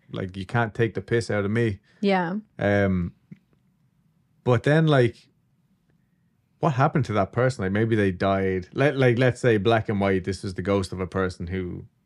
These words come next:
Speaker 1: passed away, right?
Speaker 2: Mm-hmm.
Speaker 1: We're not getting any further afield than that. Like, maybe they just had a tragic accident in and around that vending machine spot, like, in that car park. And they're just lonely, like.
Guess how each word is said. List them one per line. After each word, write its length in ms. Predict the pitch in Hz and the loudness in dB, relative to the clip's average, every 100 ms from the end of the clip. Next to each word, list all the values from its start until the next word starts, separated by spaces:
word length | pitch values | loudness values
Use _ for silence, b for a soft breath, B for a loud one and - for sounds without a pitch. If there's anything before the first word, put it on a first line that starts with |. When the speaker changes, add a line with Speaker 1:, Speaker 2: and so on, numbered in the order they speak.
| _ | _
Speaker 1:
passed 280 | 98 92 - | -4 -4 -4
away, 240 | 90 82 | -4 -4
right? 280 | 80 92 92 | -4 -4 -4
Speaker 2:
Mm-hmm. 440 | 220 214 214 202 208 - _ _ _ _ _ | -4 -4 -2 -4 -8 -14 _ _ _ _ _
Speaker 1:
We're 120 | - | -4
not 200 | 101 101 | 0 0
getting 280 | 104 104 98 | 0 0 0
any 180 | 98 95 | 0 -2
further 340 | - 101 98 | -2 -2 -2
afield 400 | 92 - 95 92 | -4 -4 -4 -4
than 120 | 90 90 | -4 -6
that. 240 | 90 85 - _ _ _ _ _ | -6 -10 -16 _ _ _ _ _
Like, 260 | - 98 85 - _ _ _ | -2 -2 -2 -10 _ _ _
maybe 280 | 113 120 113 | 2 2 4
they 120 | 113 | 0
just 220 | 107 107 | -2 -2
had 140 | 107 101 | -2 -2
a 60 | |
tragic 400 | 87 104 101 95 | -2 -2 -2 -2
accident 640 | 95 104 - 92 92 92 - | -2 -4 -6 -8 -8 -10 -8
in 100 | 113 107 | -4 -2
and 100 | 98 | 0
around 300 | 98 101 95 | 0 0 -2
that 180 | 92 | -4
vending 320 | 85 98 113 98 | -4 -4 -4 -4
machine 340 | 92 98 92 | -6 -6 -6
spot, 340 | - 92 95 | -6 -6 -6
like, 220 | 90 98 - | -6 -10 -6
in 180 | 107 | -4
that 180 | 98 92 | -2 -4
car 240 | - 98 98 | -2 -2 -2
park. 320 | 98 92 90 _ _ _ _ _ _ _ _ | -2 -4 -6 _ _ _ _ _ _ _ _
And 140 | - 107 | -2 0
they're 80 | |
just 240 | 110 143 131 | 2 0 0
lonely, 400 | 92 123 196 165 | 0 2 2 2
like. 380 | 98 92 90 | 0 -4 -6